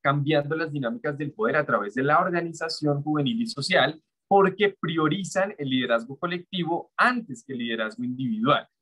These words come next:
Entendemos que solos no llegamos a ningún lado y que necesitamos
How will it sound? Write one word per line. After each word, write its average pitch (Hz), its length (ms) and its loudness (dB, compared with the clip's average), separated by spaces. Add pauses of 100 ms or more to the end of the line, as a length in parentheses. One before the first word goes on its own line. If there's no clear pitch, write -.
Entendemos 135 640 -2
que 160 120 -10
solos 185 380 2
no 185 120 -2
llegamos 151 420 -2
a 143 60 -6
ningún 120 380 -4
lado 113 220 -2
y 151 60 -6
que 147 80 -4
necesitamos 117 800 -2